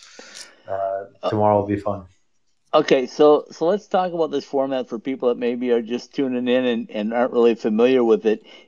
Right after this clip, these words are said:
Speaker 2: It's two play-in games, to play one more play-in game, to go ahead and play, uh, Henderson, who captured the number one spot, uh, in the conference. Is, do I have that all right?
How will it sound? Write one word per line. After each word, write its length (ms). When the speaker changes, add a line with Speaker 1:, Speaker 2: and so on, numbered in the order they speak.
Speaker 2:
It's 340
two 440
play-in 440
games, 520
to 100
play 260
one 320
more 200
play-in 540
game, 380
to 120
go 240
ahead 260
and 140
play, 400
uh, 240
Henderson, 580
who 120
captured 440
the 80
number 260
one 240
spot, 480
uh, 220
in 240
the 80
conference. 540
Is, 160
do 180
I 80
have 180
that 120
all 160
right? 240